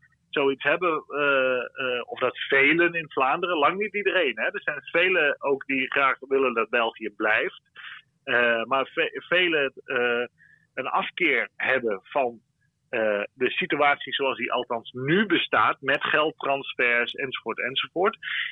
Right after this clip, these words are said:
Ja, en, eh, de Europese Unie gaat natuurlijk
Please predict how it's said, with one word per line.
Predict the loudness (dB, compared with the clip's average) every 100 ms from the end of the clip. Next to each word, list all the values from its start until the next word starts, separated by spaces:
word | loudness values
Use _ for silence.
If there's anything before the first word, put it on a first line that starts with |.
| 2
Ja, | 4 4
en, | 2 -4 -4 _
eh, | -2 0 0 -2 _ _ _
de | -6
Europese | -4 -2 -2 -2 -4
Unie | -4 0 0 0 -4
gaat | -2 -2
natuurlijk | -2 -4 -4 -6